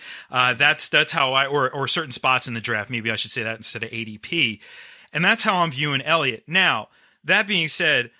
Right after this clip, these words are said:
I think Elliott is a s-, a mid second round pick in standard, a back end second round pick in P P R. If you want him, you're going to have to probably take him in that range. Uh,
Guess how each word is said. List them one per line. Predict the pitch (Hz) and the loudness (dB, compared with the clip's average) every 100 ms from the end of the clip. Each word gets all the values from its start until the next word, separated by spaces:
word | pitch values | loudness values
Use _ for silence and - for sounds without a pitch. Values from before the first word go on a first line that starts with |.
| _ _ - | _ _ 0
I | 175 | 2
think | 214 202 | 4 4
Elliott | 170 170 156 143 | 4 4 2 0
is | 147 165 165 | 0 0 0
a | 139 | -2
s-, | - - | -4 -4
a | 127 | -6
mid | 139 175 | -2 0
second | - 170 175 | 2 0 2
round | 160 156 | 2 0
pick | 160 151 | -2 -4
in | 156 | -2
standard, | - 123 123 123 127 | 2 2 2 -2 -4
a | |
back | 110 127 131 139 | -4 2 2 2
end | 143 - | -2 0
second | 139 143 | -4 -2
round | 127 127 - | 0 0 0
pick | 120 117 - | -2 -2 -6
in | 113 113 113 | -6 -6 -6
P | 113 135 131 | -6 -2 -2
P | 147 | 2
R. | 113 110 110 110 | 2 4 2 -2
If | 127 - | -6 -6
you | 143 | -8
want | 123 143 160 | 0 2 4
him, | 165 165 170 | 4 2 0
you're | 135 131 | -4 -2
going | 139 151 165 | 2 2 2
to | 135 | 2
have | 127 - | 0 -2
to | |
probably | - 120 120 | 2 2 2
take | 113 123 113 | -2 -2 -4
him | 117 | -4
in | 113 | -2
that | 113 113 | -2 -2
range. | 113 113 110 - - - - - | -2 -2 -8 -12 -20 -20 -18 -4
Uh, | 107 107 110 | 0 0 -2